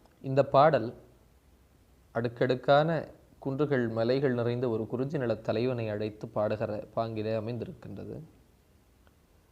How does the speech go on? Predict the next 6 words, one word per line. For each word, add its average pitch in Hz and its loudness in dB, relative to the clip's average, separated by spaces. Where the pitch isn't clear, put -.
அவனிடத்திலே 147 -2
இந்த 143 2
புலவர் 135 2
சொல்லுகிற 120 0
அறிவுரை 113 2
இதுதான். 104 -6